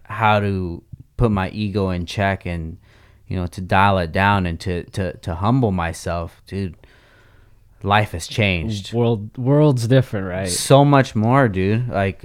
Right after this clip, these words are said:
Speaker 1: um, I get so many more compliments now, and it's not about, like, the car or the money or anything
Speaker 2: Mm.
Speaker 1: like that. It's
Speaker 2: Yeah, yeah.
Speaker 1: about, like, how you're,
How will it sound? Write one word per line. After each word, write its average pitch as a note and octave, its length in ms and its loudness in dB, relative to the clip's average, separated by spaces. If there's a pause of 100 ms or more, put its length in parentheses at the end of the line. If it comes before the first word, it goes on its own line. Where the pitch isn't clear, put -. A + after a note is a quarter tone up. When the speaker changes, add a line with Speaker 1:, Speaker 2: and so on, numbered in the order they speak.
Speaker 1:
um, F2+ 540 -4 (1040)
I A#2+ 80 6
get C#3 180 6
so C#3+ 140 6
many C3 180 6
more A#2+ 240 6
compliments G#2+ 720 0
now, F#2+ 560 0
and F#2 160 -2
it's F#2 200 -4
not G2+ 220 2
about, F#2 440 0
like, F#2 360 -6 (440)
the F#2 120 -4
car G2+ 960 2
or F2 60 -2
the E2 140 -6
money G2+ 680 0
or F#2 120 -2
anything A2 440 0
Speaker 2:
Mm. G2 40 0
Speaker 1:
like F2+ 220 -4
that. G#2+ 280 4
It's F#2 200 -4
Speaker 2:
Yeah, G#2 60 0
yeah. E2 40 -6
Speaker 1:
about, F2+ 280 -2
like, F2 320 -8 (520)
how G#2 200 0
you're, F#2+ 320 -2